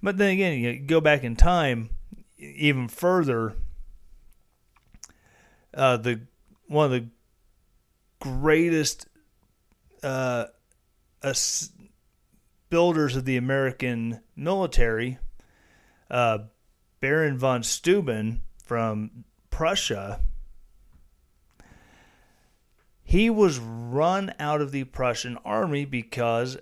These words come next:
as, as a, as an officer, he, he had stewards, typically younger men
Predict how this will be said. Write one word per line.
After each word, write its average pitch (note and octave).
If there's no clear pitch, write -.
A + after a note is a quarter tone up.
as, A#2
as C3+
a, A#2+
as A#2+
an A#2+
officer, C3+
he, C3
he C#3
had A2+
stewards, D3
typically D#3+
younger C3
men A#2+